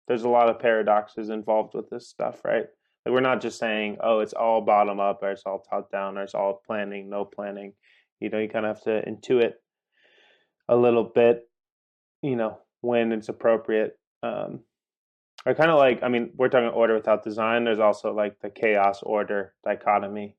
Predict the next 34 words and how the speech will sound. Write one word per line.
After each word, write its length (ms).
you 120
know, 280
where 140
you 120
want, 400
or 200
order 520
randomness 600
dichotomy, 580
where 180
you 120
want 300
order 380
in 120
some 220
parts 280
of 60
your 160
life 340
and 100
randomness 580
in 100
others. 540
And 100
it's 120
not, 260
like, 220
it's 160
a 40
bit 180
of 60
yin 220
and 120
yang, 380